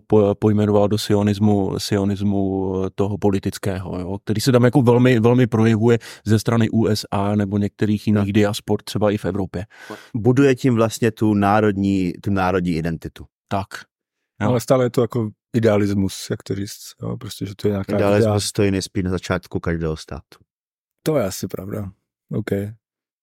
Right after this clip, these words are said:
Speaker 1: OK. Jo, jo, takový základní vhled. Já bych možná ještě doplnil úplně k těm, k těm začátkům, že vlastně, jak, jak jsi říkal o té Palestině,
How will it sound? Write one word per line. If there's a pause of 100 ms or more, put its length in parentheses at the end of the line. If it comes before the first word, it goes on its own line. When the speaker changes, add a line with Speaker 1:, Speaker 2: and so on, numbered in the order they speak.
(240)
Speaker 1:
OK. (300)
Jo,
jo,
takový
základní
vhled. (300)
Já
bych
možná
ještě
doplnil
úplně
k
těm,
k
těm
začátkům,
že
vlastně,
jak,
jak
jsi
říkal
o
té
Palestině,